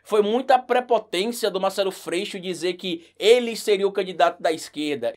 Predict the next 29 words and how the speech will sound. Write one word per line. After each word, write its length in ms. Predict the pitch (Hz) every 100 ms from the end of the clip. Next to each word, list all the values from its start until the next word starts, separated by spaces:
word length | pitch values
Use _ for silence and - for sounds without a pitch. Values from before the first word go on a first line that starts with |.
| -
Eu 120 | 220
não 140 | 277
sei 280 | 247 226 262
se 120 | 277
essas 220 | 233 220 -
pessoas 360 | 190 185 190
que 80 | 190
tão 140 | 185
falando 360 | 180 165 156 147
isso 160 | 143 139
sabem, 580 | - 131 180 220 120 - _ -
mas 500 | 151 170 185 180 -
o 120 | 170
Marcelo 340 | 185 180 196
Freixo, 480 | 180 - 147 214 233
ele 120 | 165
lançou 460 | 175 185 185 208 247
o 20 |
nome 200 | 262 214
dele 240 | 151 151 175
como 220 | 185 165
pré-candidato 920 | - 165 165 147 123 117 160 196 113 - _
porque 240 | - 160 160
as 120 | 147
pesquisas 800 | - 107 - 131 196 254 233 214
no 100 | 208
Rio 180 | 147 151
de 80 | 139
Janeiro 580 | 131 104 104 127 139